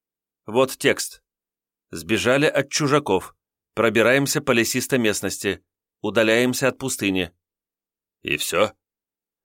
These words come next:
"Мне пришлось активно обрабатывать сигнал, чтобы выудить даже это". "А нельзя ли детальнее?"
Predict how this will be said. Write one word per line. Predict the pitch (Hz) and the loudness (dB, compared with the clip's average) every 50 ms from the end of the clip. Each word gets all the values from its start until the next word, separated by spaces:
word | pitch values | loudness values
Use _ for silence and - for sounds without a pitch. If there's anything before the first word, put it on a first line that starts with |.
| _ - | _ -12
"Мне | - 160 180 120 127 | -6 -2 0 0 0
пришлось | 127 135 127 120 - 147 131 - | 0 0 -2 0 0 0 0 0
активно | 147 127 - - 147 127 127 131 | -2 -2 -2 -2 -2 0 0 0
обрабатывать | 127 113 123 123 120 117 123 117 - 117 117 110 | 0 2 2 2 2 2 0 0 0 -2 -2 -2
сигнал, | - 123 113 117 123 110 92 - - _ _ | -2 -4 -2 0 0 0 0 -2 -4 _ _
чтобы | - - - 131 117 117 113 | -12 -6 -4 -2 0 0 2
выудить | 107 127 131 127 113 117 117 87 95 | 2 2 2 2 0 -2 -4 -4 -2
даже | 95 117 113 101 113 123 | -2 -2 0 0 0 0
это". | 120 110 - - 80 73 - _ _ _ _ _ _ _ _ _ _ _ _ _ _ | 0 0 0 -2 -6 -6 -6 _ _ _ _ _ _ _ _ _ _ _ _ _ _
"А | - 71 69 69 | -2 -2 0 0
нельзя | 71 78 85 90 85 78 110 117 | 0 -2 -2 -4 -2 0 0 2
ли | 117 120 | 2 0
детальнее?" | 104 117 123 - 123 104 90 82 78 73 69 - | 0 -2 -2 0 0 0 0 -2 -2 -4 -6 -8